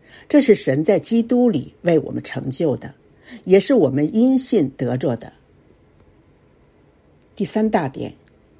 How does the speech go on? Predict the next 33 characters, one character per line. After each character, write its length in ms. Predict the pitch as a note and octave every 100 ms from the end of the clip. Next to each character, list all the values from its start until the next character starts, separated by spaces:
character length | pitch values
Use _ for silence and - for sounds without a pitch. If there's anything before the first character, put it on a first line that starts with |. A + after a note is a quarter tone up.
| _ _ _ _ _ _ _ _
与 240 | - F#3+ F#3+
神 280 | F#3+ G#3
和 220 | A#3+ F#3+ A3+
好 160 | D#3+
的 120 | C3+
结 280 | B2+ D3+ D3+
果。 240 | F3 G#2+ - _ _ _ _ _ _ _ _ _ _ _ _
一， 340 | G#3 F#3+ F#3+ - _ _ _ _ _ _ _ -
我 180 | G#3
们 220 | G#3 A#3+ B3+
既 220 | D4 G3
因 260 | - C#4
着 220 | B3 E3 C#3
我 240 | D3 G3
主 260 | G3+ A#2+ -
耶 120 | F#3+
稣 140 | G#3 G#3
基 220 | G3+ G#3
督 320 | G3+ G#3 G#3+ -
得 160 | D#3 E3
与 100 | C#3+
神 240 | - C#3
和 240 | D3 C#3
好， 380 | C#3+ - - - _ _ _ _ _
也 140 | E3+ F3
就 160 | G3+
借 280 | - - F3+
着 120 | C#3
他 400 | C3+ D#3+ D3+ D#3+ _ _ -
与 220 | D3+ D3+
神 280 | - C3+ D#3
为 160 | C3 C3+
乐。 280 | F#3 G3